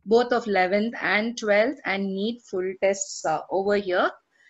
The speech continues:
Now, if you click on biology, now you will see chapter-wise tests given here.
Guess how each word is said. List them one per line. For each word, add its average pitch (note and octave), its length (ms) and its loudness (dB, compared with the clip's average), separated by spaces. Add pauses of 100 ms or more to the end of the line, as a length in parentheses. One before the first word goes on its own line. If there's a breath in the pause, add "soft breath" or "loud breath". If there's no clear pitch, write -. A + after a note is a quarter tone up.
(160 soft breath)
Now, D4+ 400 6
if B3+ 200 -2
you C4+ 520 -2 (500)
click A#3+ 300 0
on A#3 240 2
biology, F3+ 760 0 (540)
now B3 220 6
you B3 180 6
will A3 220 2
see B3 340 -4
chapter-wise A3 880 0
tests G3+ 320 -2
given F3+ 360 -4
here. F3+ 380 -4